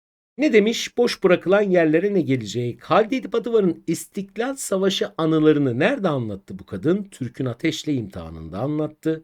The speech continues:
Evet. Çocukluk anılarını ise Mor Salkımlı Ev'de anlattı. E, o zaman cevabımız D seçeneği olacak. Mavi sürgün kimindi? Halikarnas balıkçısının, cevap D seçeneği olmalıdır.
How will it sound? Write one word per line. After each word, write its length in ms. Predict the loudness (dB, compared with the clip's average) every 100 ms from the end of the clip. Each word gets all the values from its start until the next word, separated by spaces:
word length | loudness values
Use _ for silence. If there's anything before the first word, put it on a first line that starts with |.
| _ -18
Evet. 580 | -18 -16 -10 -10 -10 _ _ _ _ _ _ _
Çocukluk 480 | 0 0 2 -4 2
anılarını 400 | 4 4 2 0
ise 180 | 0 0
Mor 260 | 2 2 2
Salkımlı 560 | 0 -10 -10 -8 -2
Ev'de 280 | -2 -2 -8
anlattı. 380 | -10 -14 -20 _ _ -8
E, 80 | -6
o 80 | -6
zaman 260 | -12 -16
cevabımız 680 | -10 -10 -10 -12 -6 -6 -6 0
D 160 | 2 2
seçeneği 400 | -2 -8 -4 -4
olacak. 340 | -2 -6 -8
Mavi 340 | -10 -8 -6 -6
sürgün 400 | -6 -4 -4 -6
kimindi? 600 | -6 -6 -6 -2 -2 -2 -20 _
Halikarnas 680 | -6 -6 -6 -8 -10 -14
balıkçısının, 640 | -16 -16 -14 -10 -6 -6 -6
cevap 460 | -10 -10 -12 -12 -4
D 180 | -4 -4
seçeneği 560 | -12 -16 -10 -8 -8 -8
olmalıdır. 640 | -8 -10 -20 _ -20 -20